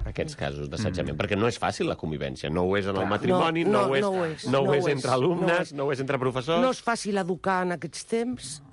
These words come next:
Speaker 3: És, en defi-, eh, ella ho ha dit, eh, la violència està a tot arreu.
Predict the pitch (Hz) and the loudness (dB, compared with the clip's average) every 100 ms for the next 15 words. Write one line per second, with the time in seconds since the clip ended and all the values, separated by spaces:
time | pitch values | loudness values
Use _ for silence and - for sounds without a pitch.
0 | - 165 - - 143 160 165 175 - - | -4 -4 -4 -8 -6 -6 -4 -6 -8 -10
1 | - 147 196 185 190 185 170 214 240 - | -10 -2 0 2 2 0 0 0 -2 -8
2 | 147 170 214 208 - 170 156 175 185 185 | -6 -2 -2 -4 -4 -4 -2 0 2 2
3 | 185 - 170 143 - 156 143 151 160 185 | 0 -2 -4 -4 -2 -2 -2 -2 0 2
4 | 202 214 | 0 -2